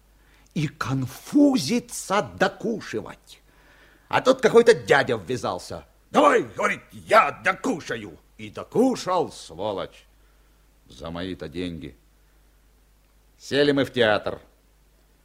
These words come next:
досмотрели оперу и домой.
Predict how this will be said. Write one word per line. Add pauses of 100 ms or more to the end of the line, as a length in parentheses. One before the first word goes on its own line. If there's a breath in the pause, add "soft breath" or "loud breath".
(100)
досмотрели
оперу (300)
и
домой.